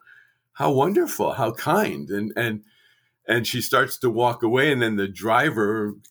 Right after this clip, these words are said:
guide who's with them, comes running up and grabs the bundle out of Isabel's hands and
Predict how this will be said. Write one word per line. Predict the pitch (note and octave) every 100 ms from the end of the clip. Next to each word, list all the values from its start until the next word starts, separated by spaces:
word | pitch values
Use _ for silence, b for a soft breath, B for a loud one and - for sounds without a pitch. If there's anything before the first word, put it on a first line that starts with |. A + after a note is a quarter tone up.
| A2+ G#2+
guide | A#2+ C3 C3+ G#2
who's | A2+ F2+
with | B2+ C#3+
them, | G2+
comes | G2+ A2+ G2
running | G2+ C3 D#3 A2
up | G2 G2+
and | E2+ G2+ G2
grabs | A2 A#2+ C3 A2+
the | G#2+
bundle | G#2 B2 C3 G#2+ G2
out | G#2 A2+
of | G#2+
Isabel's | A2 G2+ G2 F#2+
hands | C3+ D3 C#3
and | G#2+